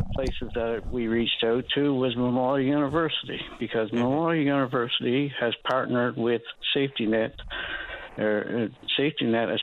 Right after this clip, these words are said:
Speaker 1: partnered with Alcoa in Ontario to, um, look into the occupational dis-, disease deaths,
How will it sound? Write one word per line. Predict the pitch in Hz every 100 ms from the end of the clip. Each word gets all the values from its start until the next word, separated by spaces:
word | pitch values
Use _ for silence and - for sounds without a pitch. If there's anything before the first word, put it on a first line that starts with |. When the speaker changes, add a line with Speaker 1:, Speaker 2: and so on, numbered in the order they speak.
| -
Speaker 1:
partnered | 127 120 120 113
with | 113
Alcoa | 131 131 131 123 107 107
in | 110
Ontario | 117 110 - - - - 151 139 101 98 117 - - - - - - - - -
to, | 151 139 127 147 151 - - - - 113
um, | 117 113 110 107 107 110 113 127
look | 135 -
into | 156 156 127 123
the | 120
occupational | 120 123 - 110 120 117 127 117
dis-, | 110 120 120 -
disease | 120 110 117 131 104
deaths, | 113 120